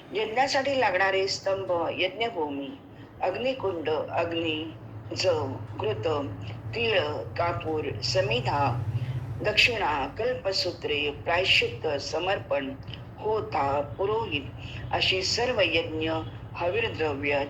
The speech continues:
त्या भगवान नारायणातच स्थित आहेत. भागवत दोन सहा एकोणतीस. अशा महाकवी श्री विष्णूंना त्रिवार वंदन करते.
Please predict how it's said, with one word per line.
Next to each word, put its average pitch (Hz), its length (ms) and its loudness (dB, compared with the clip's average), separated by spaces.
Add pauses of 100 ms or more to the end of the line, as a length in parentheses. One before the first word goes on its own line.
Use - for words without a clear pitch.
त्या 151 160 2
भगवान 143 520 0 (480)
नारायणातच 143 1300 2
स्थित 208 640 -2
आहेत. 143 460 2 (540)
भागवत 156 680 2 (360)
दोन 156 400 0
सहा 165 420 2 (100)
एकोणतीस. 143 800 -2 (420)
अशा 165 340 4
महाकवी 160 800 0
श्री 139 260 -4
विष्णूंना 147 580 0 (520)
त्रिवार 208 760 2
वंदन 165 640 0
करते. 160 680 0